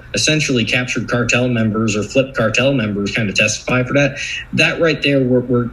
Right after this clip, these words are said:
we're getting to something that's a little bit closer to home. And then all we need is, like, some M S thirteen people to do a drive-by, kill some National Guardsmen or some shit, and, you know, boom, we're, we're, we're cooking with peanut oil.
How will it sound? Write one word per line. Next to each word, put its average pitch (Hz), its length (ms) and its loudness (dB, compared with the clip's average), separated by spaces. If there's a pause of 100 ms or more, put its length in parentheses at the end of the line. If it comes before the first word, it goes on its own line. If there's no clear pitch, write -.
we're 127 100 2
getting 151 220 -2
to 135 100 0
something 131 340 2
that's 110 200 0
a - 20 -2
little 117 200 4
bit 113 200 0
closer 107 340 -2
to 92 120 -2
home. 95 260 0
And 98 100 0
then 147 140 4
all 127 180 2
we 113 160 0
need 110 260 2
is, 101 180 0
like, 110 160 2
some 101 180 0
M 113 160 2
S 107 220 0
thirteen 127 500 2
people 117 360 -2
to 104 100 -6
do 98 160 -2
a 90 40 -4
drive-by, 123 680 2
kill 113 160 0
some 98 180 -4
National 92 400 -2
Guardsmen 131 560 2
or 120 60 0
some 123 240 0
shit, 120 340 2 (300)
and, 123 320 2
you 117 80 2
know, 110 280 0 (140)
boom, 127 240 4
we're, 113 140 0
we're, 113 220 -2
we're 117 120 -4
cooking 127 360 2
with 110 120 -4
peanut 104 260 0
oil. - 280 -8